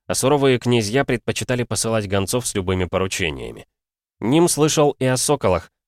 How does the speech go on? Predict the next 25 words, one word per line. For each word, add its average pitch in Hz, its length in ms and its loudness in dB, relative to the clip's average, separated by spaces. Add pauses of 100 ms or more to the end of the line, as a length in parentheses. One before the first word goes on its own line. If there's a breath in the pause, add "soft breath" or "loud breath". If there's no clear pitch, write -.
особых 98 440 0
гонцах, 101 440 0
которых 90 400 -2
готовили 92 500 -2
для 87 180 -4
выполнения 92 600 0
самых 95 340 -2
ответственных 90 680 -4
и 78 80 -6
сложных 87 440 -2
заданий. 85 520 -2 (360)
Поговаривали, 156 500 0
что 135 260 -2
соколы 165 420 2
нужны 143 300 4
для 131 140 0
того, 131 200 0
чтобы 120 340 0
убивать 117 400 0
неугодных 110 560 0
князьям, 113 640 -2 (280)
вызнавать 98 560 0
тайны 107 340 0
других 90 440 -6
князей 113 520 -2